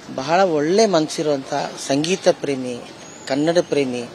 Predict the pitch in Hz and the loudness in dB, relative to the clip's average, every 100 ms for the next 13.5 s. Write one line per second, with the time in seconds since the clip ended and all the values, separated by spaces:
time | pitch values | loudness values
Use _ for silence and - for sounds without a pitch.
0 | - - - - - - - - 139 160 | -16 -18 -18 -18 -18 -20 -10 -6 -2 2
1 | 160 165 151 139 139 143 175 165 156 143 | 4 4 2 2 2 0 0 -2 -2 2
2 | 180 226 247 190 165 175 - 214 160 165 | 6 8 8 8 6 4 4 4 4 6
3 | 180 190 233 214 220 - 190 175 165 180 | 4 4 6 10 8 8 6 6 2 0
4 | - - 135 147 214 240 196 165 165 196 | -2 -2 0 2 4 2 4 6 10 10
5 | 180 170 151 170 185 165 185 - 175 156 | 10 6 8 6 6 6 4 4 2 8
6 | 170 170 147 - 101 - - - - - | 8 8 6 2 -4 -4 -14 -18 -20 -20
7 | - - - - - - - - 294 233 | -20 -20 -20 -20 -20 -20 -18 -10 -2 4
8 | 254 269 247 220 247 262 247 214 202 240 | 6 6 6 6 6 6 4 4 0 0
9 | 302 - - - - - - - - - | 0 -2 -10 -16 -18 -16 -16 -18 -18 -4
10 | 160 180 247 285 247 185 208 202 185 160 | 2 8 10 12 10 8 6 8 8 6
11 | 143 160 160 147 139 165 143 139 139 127 | 6 6 6 6 0 0 -2 -2 0 2
12 | 139 151 - 143 135 123 123 120 120 - | 2 2 0 -2 0 0 0 -2 -6 -4
13 | 123 110 110 107 | -2 -2 -4 -10